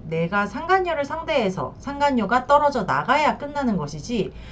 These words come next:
내 남편이 회심하고 감동을 받아서, 어, 마음이 돌아와서 가정으로 돌아오는 게 아니라는 거예요. 그러니까 남편의 입에서 나오는 말만 믿고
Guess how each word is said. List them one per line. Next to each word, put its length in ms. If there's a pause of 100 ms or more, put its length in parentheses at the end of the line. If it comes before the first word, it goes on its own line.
(140)
내 240
남편이 720
회심하고 960
감동을 520
받아서, 760 (120)
어, 260
마음이 400
돌아와서 720
가정으로 640
돌아오는 440
게 100
아니라는 460
거예요. 380 (400)
그러니까 440
남편의 720
입에서 340
나오는 420
말만 400
믿고 380